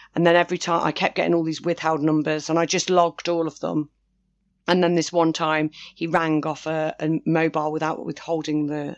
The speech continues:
number. And so I rang the D C and said, "I've got the number. He's rang, he's just rang me again." Um, 'cause he'd said, you know, "If I go to court, then, you know, s-, something will happen to my house."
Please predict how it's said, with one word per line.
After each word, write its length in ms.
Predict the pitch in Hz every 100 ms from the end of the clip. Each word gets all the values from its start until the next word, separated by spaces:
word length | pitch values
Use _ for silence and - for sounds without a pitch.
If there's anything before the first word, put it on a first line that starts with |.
| -
number. 440 | 175 175 156 156 - _ - - - - - -
And 100 | -
so 140 | - 175
I 80 | 165
rang 320 | 170 170 165
the 80 | 156
D 200 | 170 156
C 520 | - 180 151 147 170
and 100 | 151
said, 280 | - 165 - -
"I've 140 | 196
got 160 | 185 175
the 60 |
number. 380 | 190 185 185 170 -
He's 220 | 175 165
rang, 240 | 170 160 -
he's 200 | 156 -
just 180 | - 175
rang 180 | 165
me 120 | 165 160
again." 400 | 156 156 151 151 - - - - - _ _ _ _ _ _ -
Um, 520 | 175 165 160 156 147 _ _ _ _
'cause 180 | - 185
he'd 220 | 202 190
said, 400 | - 190 160 160 -
you 160 | 165 170
know, 140 | 156
"If 120 | 156
I 140 | 175 160
go 180 | 175
to 140 | 165 -
court, 480 | - 185 165 165 156
then, 360 | 156 156 151 - _ _ _ _ -
you 100 | 151
know, 100 | 151
s-, 200 | - - _ _ _ _ _ _ _ _ _
something 400 | - 180 156 160
will 80 | 160
happen 340 | 165 151 151 147
to 120 | 147
my 160 | 156
house." 640 | 151 156 151 151 147 -